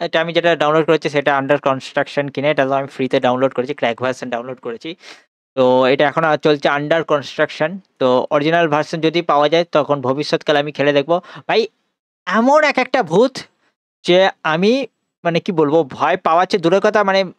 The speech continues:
বিরক্ত লেগে যাচ্ছিল ভূতগুলোকে দেখে, বিশেষ করে ওই বাচ্চা ভূতটা ভাই। মানে,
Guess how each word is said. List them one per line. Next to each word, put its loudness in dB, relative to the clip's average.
বিরক্ত 0
লেগে 2
যাচ্ছিল 2
ভূতগুলোকে 0
দেখে, -2
বিশেষ 0
করে 2
ওই 4
বাচ্চা 0
ভূতটা -2
ভাই। -2
মানে, 2